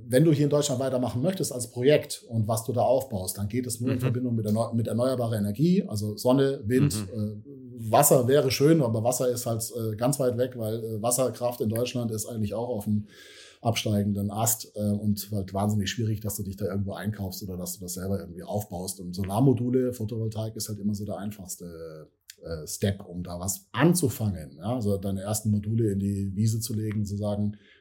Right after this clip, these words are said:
Speaker 1: „Jetzt ernte ich mal und speicher und dann schicke ich's durch einen Miner.“ Und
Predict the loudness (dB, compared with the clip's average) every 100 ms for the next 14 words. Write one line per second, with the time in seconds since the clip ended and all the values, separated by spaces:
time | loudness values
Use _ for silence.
0 | -8 -4 2 4 4 2 0 2 0 2
1 | 0 2 0 2 2 0 -2 -4 -2 -2
2 | -2 -4 -6 -4 0 2 4 2 0 -2
3 | -8 -20 -16 -14